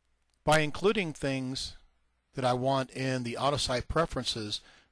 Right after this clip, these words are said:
these items will also now be included in my calculation for my E N M values. So I'm gonna go ahead and select a few more things here that I might wanna have added.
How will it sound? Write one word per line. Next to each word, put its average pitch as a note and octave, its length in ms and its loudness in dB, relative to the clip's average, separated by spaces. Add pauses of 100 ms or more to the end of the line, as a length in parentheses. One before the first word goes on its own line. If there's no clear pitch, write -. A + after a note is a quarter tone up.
these E3 320 0
items D3 400 -2
will C3 180 -2
also C#3 480 2
now B2+ 280 0
be A#2+ 260 -2
included C#3+ 460 -4
in B2 260 -6
my A#2 320 -4
calculation B2 880 -2
for C3 100 -6
my A#2+ 200 -2
E A2 160 -8
N A#2+ 100 -6
M C#3 240 -4 (100)
values. G2+ 600 -8 (920)
So - 200 -4
I'm B2+ 100 -2
gonna C#3+ 140 0
go C#3+ 160 4
ahead C3 180 0
and A2+ 80 -4
select - 340 -2
a - 60 -6
few C#3 160 -6
more B2+ 180 -2
things C3+ 340 -4
here C3+ 140 -2
that B2+ 140 -4
I A2+ 80 -4
might A2+ 280 -4
wanna A#2+ 200 -6
have C3 240 -4
added. B2 400 -6